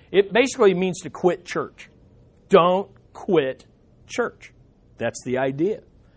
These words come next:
In fact, it's used in Hebrews thirteen five of God's promise, "I will never leave you or forsake you." All right? So that's how powerful and intensive.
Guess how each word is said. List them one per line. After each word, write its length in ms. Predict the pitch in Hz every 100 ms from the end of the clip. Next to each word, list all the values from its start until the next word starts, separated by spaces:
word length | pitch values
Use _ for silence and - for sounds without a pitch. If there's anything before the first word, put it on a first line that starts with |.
| _ _ _ _ _ _ _ _ _ _ _
In 100 | 147
fact, 380 | 139 185 165 -
it's 140 | 135 175
used 280 | 185 180 156
in 100 | 135
Hebrews 460 | 190 170 160 139
thirteen 520 | - 175 170 - 156 143
five 480 | 165 165 185 175 147
of 240 | 131 123
God's 400 | 147 156 160 -
promise, 520 | - 175 180 180 135 -
"I 200 | 160 180
will 220 | 180 160
never 500 | 143 147 180 175 160
leave 480 | 139 151 214 247 247
you 540 | 240 254 254 262 269 -
or 760 | 190 196 202 214 226 233 - _ _ _ _ _ _
forsake 760 | 127 131 - 151 131 120 -
you." 140 | 80 - _ _ _ 113
All 60 |
right? 460 | 110 117 131 156 175 _ _ _ _
So 160 | -
that's 240 | 127 165 -
how 160 | 170
powerful 800 | 135 - 165 165 156 - 131 123 _ _ -
and 140 | 135
intensive. 840 | 127 123 - 151 151 - 98 -